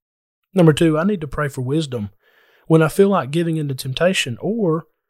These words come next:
retaliating in a moment of weakness. And guess what? We are all human beings, and we all struggle with this to some degree. You know, some more than others,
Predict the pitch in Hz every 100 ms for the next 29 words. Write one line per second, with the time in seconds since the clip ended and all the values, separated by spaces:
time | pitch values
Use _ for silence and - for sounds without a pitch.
0 | _ _ _ - 151 - 190 220 170 147
1 | 156 151 143 156 185 175 156 202 147 101
2 | - - _ _ _ _ _ _ - 160
3 | 185 196 202 - 135 170 170 131 180 175
4 | 180 180 156 165 135 64 - _ - 120
5 | 131 143 160 - 139 156 135 107 104 87
6 | - - - 123 127 131 107 123 156 85
7 | _ _ _ _ _ _ - 117 - 151
8 | 156 151 147 143 151 135 127 190 156 -